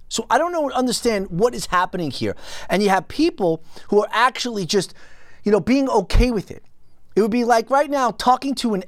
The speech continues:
elephant and, the, and, you know, and trying to have a real conversation with an elephant and then take the elephant seriously. Okay? That, it, it just doesn't work that way. Okay? This person's trying to tell you that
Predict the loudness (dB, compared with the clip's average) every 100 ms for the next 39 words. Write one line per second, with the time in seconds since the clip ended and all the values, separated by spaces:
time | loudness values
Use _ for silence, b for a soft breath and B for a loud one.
0 | 0 2 2 -2 -4 -4 -4 -2 -2 -2
1 | -2 0 2 0 0 -4 -2 -2 0 0
2 | 0 2 2 2 -2 -2 -4 -4 0 2
3 | 2 0 -4 -2 -2 -2 -4 0 0 0
4 | -4 -4 -2 0 0 -4 -8 -10 b b
5 | b b b b b -14 -10 -6 0 -2
6 | -2 -2 -2 -4 -12 -6 -4 -2 -2 -2
7 | 0 0 2 4 2 0 -2 -6 -8 -12
8 | -16 -16 -16 -16 -16 -16 -16 -16 -16 -16
9 | -6 -4 0 -2 -2 -6 0 0 0 0
10 | 0 0 -6 0 2 2 -2 -4 -4